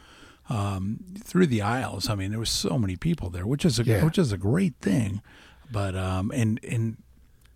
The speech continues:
Speaker 1: I don't know, it's just so cool to see people you haven't seen for, for a while and kinda catch up and,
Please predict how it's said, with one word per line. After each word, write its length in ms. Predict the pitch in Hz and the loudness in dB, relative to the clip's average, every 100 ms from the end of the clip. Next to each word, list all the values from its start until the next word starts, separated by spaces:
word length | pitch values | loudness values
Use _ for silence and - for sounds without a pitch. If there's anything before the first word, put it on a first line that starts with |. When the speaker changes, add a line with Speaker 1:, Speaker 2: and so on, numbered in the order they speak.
| - - | -14 -4
Speaker 1:
I 140 | 120 | -2
don't 160 | 101 90 | 0 -2
know, 220 | 90 95 | -2 -2
it's 340 | 113 120 131 - | -4 0 0 2
just 260 | 120 - | 0 0
so 220 | - 110 95 | 2 2 0
cool 180 | 101 95 | -4 -6
to 120 | 90 | -8
see 240 | - 110 95 | -6 -4 -2
people 320 | 110 101 104 | -4 -2 -2
you 80 | 92 | -4
haven't 160 | 90 | -6
seen 340 | 85 110 98 95 | -4 -2 -2 -4
for, 300 | - 98 104 | -6 -8 -8
for 200 | 117 95 | -4 -4
a 60 | 85 | -4
while 420 | 87 87 87 85 | -4 -6 -6 -6
and 440 | 90 107 - 170 - | -6 -6 -4 -4 -2
kinda 180 | 196 | -2
catch 320 | 123 104 95 101 | -2 -2 -2 -4
up 320 | 90 92 - | -4 -4 -4
and, 220 | 87 | -4